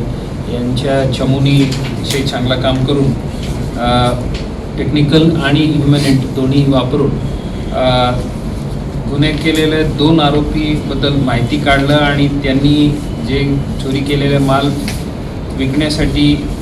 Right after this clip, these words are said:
तिथे येणार आहे ते माहिती काढून त्यांनाही ताब्यात घेतलेलं आहे. ते दोन आरोपी आहे, अ, राघवेंद्र उर्फ रघु नागराज शंभू नाईक, बत्तीस, हे राहणार आहे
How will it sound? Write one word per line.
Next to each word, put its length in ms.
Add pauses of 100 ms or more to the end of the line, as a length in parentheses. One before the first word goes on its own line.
(460)
तिथे 220
येणार 260
आहे 160
ते 80
माहिती 340
काढून 300
त्यांनाही 380
ताब्यात 340
घेतलेलं 420
आहे. 120 (720)
ते 120
दोन 340
आरोपी 500
आहे, 280 (2250)
अ, 340
राघवेंद्र 840
उर्फ 500 (100)
रघु 340 (540)
नागराज 440 (380)
शंभू 720
नाईक, 260 (640)
बत्तीस, 500 (460)
हे 160
राहणार 360
आहे 280